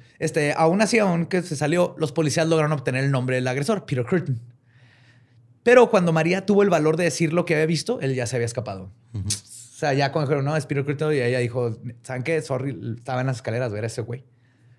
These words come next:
Speaker 1: Curtin estaba seguro de que ahora sí lo iban a capturar, por lo que decidió contarle lo sucedido a su esposa. O sea, con él. Y no le contó todo.
Speaker 2: Ujú.
Speaker 1: Solo,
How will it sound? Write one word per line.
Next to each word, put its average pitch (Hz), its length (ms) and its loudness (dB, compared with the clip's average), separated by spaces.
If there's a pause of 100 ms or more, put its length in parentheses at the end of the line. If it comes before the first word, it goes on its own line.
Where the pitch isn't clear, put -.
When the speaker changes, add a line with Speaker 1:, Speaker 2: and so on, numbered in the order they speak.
(540)
Speaker 1:
Curtin 247 460 2
estaba 185 320 0
seguro 180 440 4
de 147 160 2
que 147 100 -2
ahora 160 320 2
sí 185 420 0
lo 151 160 4
iban 147 200 2
a 139 100 -6
capturar, 143 600 -6 (880)
por 196 160 0
lo 214 140 4
que 208 100 4
decidió 202 500 4
contarle 170 420 2
lo 175 100 2
sucedido 131 480 -2
a 127 40 -4
su 127 100 -6
esposa. - 500 -8 (580)
O - 60 -20
sea, 110 180 -14
con 190 140 -2
él. 156 280 -2 (960)
Y 233 200 -6
no 208 120 4
le 277 140 2
contó 220 360 0
todo. - 380 -4 (600)
Speaker 2:
Ujú. 117 100 -6
Speaker 1:
Solo, 208 520 2